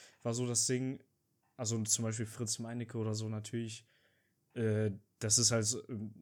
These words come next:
ist halt auch so ein Entertainer oder macht halt auch so seinen YouTube-Kanal und weiß ungefähr, wie man so vor der Kamera redet und solche Sachen, aber ich hatte das Gefühl, bei manchen, die wussten das nicht genau und, ähm,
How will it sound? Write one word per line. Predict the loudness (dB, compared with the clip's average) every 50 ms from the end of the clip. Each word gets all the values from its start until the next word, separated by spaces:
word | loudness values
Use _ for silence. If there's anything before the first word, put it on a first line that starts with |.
| -16 -14
ist | -10 0 4 4 4
halt | 4 4 0
auch | 0 -2 0
so | 0 0
ein | 0 0
Entertainer | -2 -4 -2 -4 -4 -2 -2 -2 -2 -2 -2 -2 -4
oder | -4 -2 -2
macht | -4 -4 -4 -4
halt | -4 -4 -2 -2
auch | -4 -4
so | -4 -4 -4 -4
seinen | -2 -2 -2 -2 -4
YouTube-Kanal | -4 -6 -6 -8 -8 -8 -8 -6 -6 -4 -4
und | -4 -4 -2 -2
weiß | 0 0 2 0 0 -2 -4 -16 -20 -20 -20 -10
ungefähr, | _ -2 -2 -2 0 0 0 0
wie | 0 -2
man | -2 -2 -2
so | -2 -4
vor | -4 -2 -2 -2
der | -2 -2
Kamera | -2 -4 -4 -4 -2 -2 -2 0 -2 -2 -4 -6 -10 _ _ _ _ -4
redet | -2 0 2 2 0 0 -2
und | -4 -4
solche | -2 -4 -4 -2 -4 -4
Sachen, | -2 -2 -4 -4 -4 -4 -4
aber | -2 -2 -2
ich | -2 -2
hatte | -4 -4
das | -2 -2 -2 -2
Gefühl, | -4 -6 -4 -2 -2
bei | 0 -2
manchen, | -2 -2 -2 -4 -6 -6 -6 -8 -8 -12 _ _ _ _ _ _ _ _ _ _ _ _ _ _ _ _
die | 0 2 2
wussten | 4 4 4 4
das | 4 2 2 2
nicht | 2 0 -2 -2
genau | 0 2 4 4 4 4 4 4
und, | 2 2 2 2 2 2 0 -2 -6 -4
ähm, | -2 0 0 2 0 0 -2 -2 -4 -8 -12